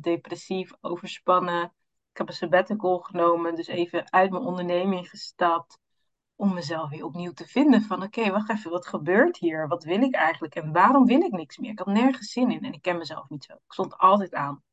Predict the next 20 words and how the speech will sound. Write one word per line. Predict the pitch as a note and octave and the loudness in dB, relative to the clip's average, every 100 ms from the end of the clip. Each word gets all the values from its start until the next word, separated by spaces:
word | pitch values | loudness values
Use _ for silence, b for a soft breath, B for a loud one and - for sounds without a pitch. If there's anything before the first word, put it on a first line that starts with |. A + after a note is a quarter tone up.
| _ _ _ _ | _ _ _ _
Enorme | F#3 G3+ G#3 G#3+ G3+ | 4 8 10 8 6
vuur, | - E3+ D#3 D3+ | 2 -4 -2 -4
enorme | - G3 G#3 G#3+ G3 | 2 6 8 8 6
passie. | F3 D#3+ - - D#3 D#3 _ _ _ _ _ _ _ _ | 2 -6 -6 -10 -12 -14 _ _ _ _ _ _ _ _
En, | - F#3+ F#3 F3 E3+ | -6 -4 -6 -8 -8
eh, | E3+ F#3 | -10 -10
ik | D3+ | -10
merkte | F3 E3 E3 | -8 -8 -8
dat | F3 | -10
ik | D#3+ | -10
echt | D#3 | -12
dacht, | D3+ - | -14 -14
"Pff, | - - - - _ _ _ _ _ _ _ _ _ | -20 -20 -20 -20 _ _ _ _ _ _ _ _ _
het | E3+ | -6
kan | E3 | -6
me | |
allemaal | D#3+ E3 D#3+ | -8 -8 -8
even | - - - F3 | -10 -12 -10 -4
niks | G3+ - | -4 -6
meer | D#3+ | -10